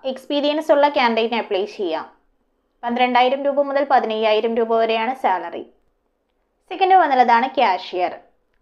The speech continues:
Degree with computer knowledge ഉള്ള മെയിൽ കാൻഡിഡേറ്റിന് അപ്ലൈ ചെയ്യാം. ചുരുങ്ങിയത് ഒരു വർഷമെങ്കിലും എക്സ്പീരിയൻസ് ഉണ്ടായിരിക്കണം. പതിമൂവായിരം രൂപ മുതൽ ഇരുപതിനായിരം രൂപ വരെയാണ് സാലറി.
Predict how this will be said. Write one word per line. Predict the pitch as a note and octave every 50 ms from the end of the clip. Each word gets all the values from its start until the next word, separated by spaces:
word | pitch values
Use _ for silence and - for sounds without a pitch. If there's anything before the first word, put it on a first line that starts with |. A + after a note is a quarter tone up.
| -
Degree | B3 D#4 D4+ C4 D#4 E4+
with | E4+ F4 E4 F4+
computer | E4 F4 D4+ C4+ B3 A#3+ A#3
knowledge | A#3 A#3+ A#3+ A#3 A#3 A#3+ A#3+ A#3 B3
ഉള്ള | A3 G#3 G#3+ A3+
മെയിൽ | A#3 A#3+ A#3+ A#3 B3+ C#4 C#4+ D4
കാൻഡിഡേറ്റിന് | C#4 B3+ A#3+ A#3 A#3 A#3 A#3 A#3+
അപ്ലൈ | - - - A3 G#3 G#3
ചെയ്യാം. | A3 - - - - D#3+ D3 C3+ - _ _ _ _ _ _ _ _ _ _ _ _ _ _ -
ചുരുങ്ങിയത് | C4 C4+ C#4 C#4 C#4+ D4+
ഒരു | D#4 D4+
വർഷമെങ്കിലും | D4+ D#4 C#4+ D4+ - D#4+ D4+ C#4+ C#4 C#4+ D4+ D#4+ D4
എക്സ്പീരിയൻസ് | C4 A#3 - - - B3 A#3+ A#3+ A#3 A#3+ B3 B3 A#3+
ഉണ്ടായിരിക്കണം. | F#3+ F3+ F3+ F3 F3 F3 F3 - F3+ E3+ E3+ D#3+ - - _ _ _ _ _ _ _ _ _ _ _ _ _ -
പതിമൂവായിരം | B3 A#3 B3+ B3 B3+ B3+ C4 C4 B3+ B3+ C4 C4+ C#4+
രൂപ | C#4 C#4 C4 C#4+
മുതൽ | C#4+ C4+ B3+ B3 C4+ C#4
ഇരുപതിനായിരം | C4 A3+ G#3+ G#3 G#3+ G#3 G#3+ G#3+ G#3+ G#3+ A3 A3+
രൂപ | A3 A3+ A3 A3 A3
വരെയാണ് | A3 A3+ A3+ A3+ A3+ A3+ A#3+ C4
സാലറി. | - - A3+ F3+ F3 D#3+ D#3 - - -